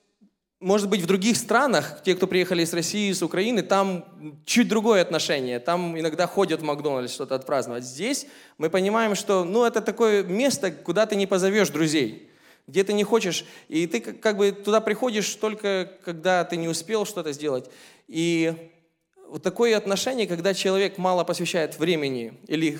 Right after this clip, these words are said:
у него раз в неделю, раз в выходные, у него общение с Богом, вот такое же отношение потихоньку-потихоньку вырабатывается у человека п-, в сторону церкви или в сторону Бога.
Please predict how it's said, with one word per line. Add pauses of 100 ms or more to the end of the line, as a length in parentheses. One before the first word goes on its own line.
(280)
у
него
раз
в
неделю,
раз
в
выходные,
у
него
общение
с
Богом, (300)
вот
такое
же
отношение
потихоньку-потихоньку
вырабатывается
у
человека
п-, (340)
в
сторону
церкви
или
в
сторону
Бога.